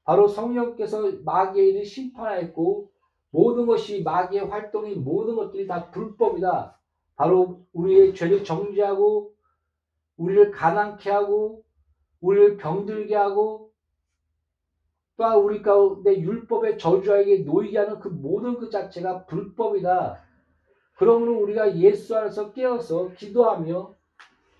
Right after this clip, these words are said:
성령 충만한 가운데 하나님 주신 이 복을 누려라. 그래서 모든 것이 합력하여 선으로 이루시는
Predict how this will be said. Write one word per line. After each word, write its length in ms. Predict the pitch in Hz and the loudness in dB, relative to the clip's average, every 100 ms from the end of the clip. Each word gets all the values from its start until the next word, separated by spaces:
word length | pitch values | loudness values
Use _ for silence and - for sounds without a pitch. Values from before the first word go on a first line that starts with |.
| _ | _
성령 480 | - 254 277 262 262 | -4 -2 -2 -4 -6
충만한 560 | - 294 302 294 262 | -14 -12 -8 -6 -8
가운데 420 | 214 185 180 190 190 | -6 -6 -2 -2 -2
하나님 560 | - 285 294 269 247 | -6 -6 -4 -4 -6
주신 220 | 240 220 | -8 -10
이 140 | 214 - | -12 -10
복을 640 | 156 170 240 - - - _ _ _ _ _ _ - | -6 -2 0 0 -2 -10 _ _ _ _ _ _ -12
누려라. 920 | 131 185 262 240 202 226 214 - - _ _ _ _ - | -6 2 4 6 4 0 -4 -8 -18 _ _ _ _ -12
그래서 200 | 170 170 | -8 -2
모든 360 | 170 254 262 | 0 0 -2
것이 300 | 247 240 226 | -6 -8 -10
합력하여 720 | - 277 277 277 262 - 226 | -12 -10 -8 -8 -10 -12 -12
선으로 500 | 226 - 285 294 269 | -12 -10 -8 -6 -6
이루시는 680 | 240 202 190 - 185 190 113 | -6 -8 -12 -10 -10 -10 -12